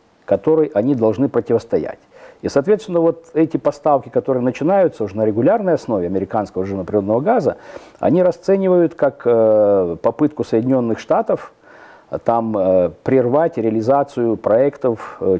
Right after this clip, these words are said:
типа "Северный поток-два", например. Мгм. Или там, э, "Турецкий поток" в Черном море. Э, понятно, что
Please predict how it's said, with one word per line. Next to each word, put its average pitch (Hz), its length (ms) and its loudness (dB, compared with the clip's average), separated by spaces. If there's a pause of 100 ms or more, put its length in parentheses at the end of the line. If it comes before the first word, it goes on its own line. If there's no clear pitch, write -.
типа 117 360 0
"Северный 113 360 0
поток-два", 87 680 -4
например. - 500 -20
Мгм. 185 160 -18 (1120)
Или 143 240 4
там, 117 420 0
э, 92 800 0 (480)
"Турецкий 135 460 2
поток" 107 600 -2
в - 80 -20
Черном 90 440 -2
море. 62 300 -14 (960)
Э, 90 600 0
понятно, 180 440 0
что 135 460 0